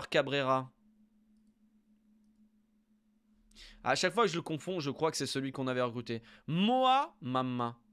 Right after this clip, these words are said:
<gasps> Cinquante-neuf. Dix-huit millions d'euros, Batura. Ah, mais il est mon-, il est, il est mauvais. Vingt-cinq millions d'euros, trente-six millions, cent deux millions d'euros.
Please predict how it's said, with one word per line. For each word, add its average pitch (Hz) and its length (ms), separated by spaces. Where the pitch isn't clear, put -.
<gasps> 185 400
Cinquante-neuf. 135 600
Dix-huit 214 520
millions 240 260
d'euros, 214 380
Batura. 185 580
Ah, 110 120
mais 107 140
il 104 80
est 107 80
mon-, 120 240
il 113 160
est, - 100
il 110 100
est 110 60
mauvais. 117 400
Vingt-cinq 131 480
millions 139 240
d'euros, 131 260
trente-six 143 380
millions, 143 220
cent 160 260
deux 160 160
millions 147 260
d'euros. 117 340